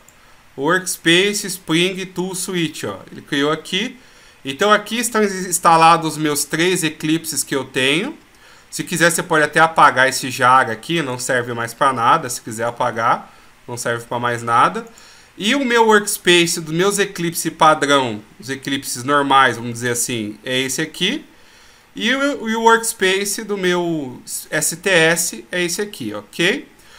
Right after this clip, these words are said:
Mas lembrando que você pode salvar em qualquer diretório que você achar interessante, ok?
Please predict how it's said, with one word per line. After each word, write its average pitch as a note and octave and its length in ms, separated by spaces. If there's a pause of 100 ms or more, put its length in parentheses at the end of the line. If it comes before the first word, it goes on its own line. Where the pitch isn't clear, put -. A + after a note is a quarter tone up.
(240)
Mas F3 160
lembrando G#3 420
que A3 60
você A#3+ 100
pode E3+ 300
salvar E3 360
em E3+ 60
qualquer E3+ 340
diretório E3 600
que F3 140
você F3 280
achar D#3 420
interessante, D#3 760
ok? G3 480